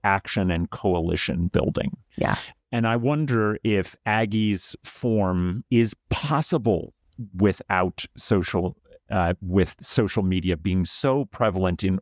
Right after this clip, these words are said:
Speaker 1: all kinds of activism now. Can we, do we have to have the heart and limited technology of the, of a child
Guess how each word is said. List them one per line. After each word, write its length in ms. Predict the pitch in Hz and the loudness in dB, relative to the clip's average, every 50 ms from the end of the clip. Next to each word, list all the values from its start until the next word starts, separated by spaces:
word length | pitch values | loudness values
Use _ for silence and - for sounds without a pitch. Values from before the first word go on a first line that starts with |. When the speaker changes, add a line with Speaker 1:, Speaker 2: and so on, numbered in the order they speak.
| _ | _
Speaker 1:
all 300 | - 101 113 117 117 107 | -4 -2 0 0 0 0
kinds 340 | - - 95 90 85 82 - | -2 -2 -2 -2 -2 -2 -2
of 80 | 92 - - | -4 -6 -4
activism 680 | - 87 - _ - 92 78 - - - - 80 - 85 | -4 -4 -4 _ -4 0 2 2 2 2 2 0 2 2
now. 300 | 87 85 - - - - - | 2 0 2 0 -2 -4 -4
Can 180 | - 110 101 98 | -2 -2 0 2
we, 300 | 101 110 107 107 101 - - - - - - - | 2 2 2 2 0 -2 -6 -16 -20 -14 -6 -4
do 80 | 131 | 0
we 100 | 117 117 | 0 0
have 340 | 101 - 117 110 104 101 - - | 0 0 0 0 0 -2 -2 -4
to 60 | 123 | -2
have 440 | 95 101 101 95 95 98 90 90 - | 0 0 0 0 0 0 -2 -2 0
the 160 | 98 90 85 | 0 0 0
heart 460 | - - 101 95 92 95 - - - - | 0 0 0 0 0 -2 -4 -10 -10 -6
and 460 | - 95 92 90 90 87 85 80 - - - - _ - 101 - _ _ _ | -2 0 0 2 2 2 0 0 -2 -6 -14 -14 _ -20 -20 -20 _ _ _
limited 680 | - 110 107 - 107 98 107 101 101 98 - - 92 85 | -4 -4 -4 -2 -2 0 2 2 2 0 0 -2 -4 -4
technology 800 | - - 101 - - 98 90 82 87 90 90 85 - 101 90 90 | -4 -4 -4 -2 -2 0 0 2 2 0 0 -2 -2 -2 0 2
of 200 | 87 87 85 85 - - | 2 0 0 -2 -4 -2
the, 140 | 95 90 - - _ _ _ - | -2 -2 -2 -4 _ _ _ 0
of 140 | 92 82 | 2 2
a 60 | - 85 | 2 -2
child 720 | - - 98 92 95 107 95 - - 92 98 98 - - | -4 -2 0 0 0 0 -2 -2 -2 -2 -2 -2 -6 -12